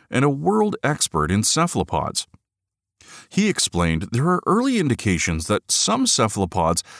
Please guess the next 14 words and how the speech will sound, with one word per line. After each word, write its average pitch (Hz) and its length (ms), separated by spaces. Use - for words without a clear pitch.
have 131 280
episodic-like 170 760
memory, 104 520
able 185 260
to 151 140
remember 82 500
the 73 100
what, 120 380
where, 127 500
and 113 240
when 127 400
of 85 120
an 82 80
event, 76 380